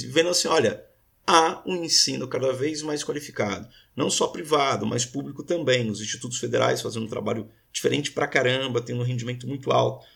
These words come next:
fora da curva, né? Um rendimento que eles chamam de rendimento Finlândia,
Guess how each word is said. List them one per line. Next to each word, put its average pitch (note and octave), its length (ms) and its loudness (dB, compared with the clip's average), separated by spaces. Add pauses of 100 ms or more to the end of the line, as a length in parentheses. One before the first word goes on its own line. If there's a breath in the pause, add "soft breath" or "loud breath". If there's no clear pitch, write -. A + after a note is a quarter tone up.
(100 soft breath)
fora B2+ 220 4
da A2+ 80 0
curva, C3+ 480 0
né? A#2 100 0
Um B2 80 0
rendimento B2 440 0
que - 60 -10
eles A#2 100 -4
chamam C3 180 -2
de A#2 240 -4 (200 loud breath)
rendimento C3+ 560 0
Finlândia, C#3+ 1000 0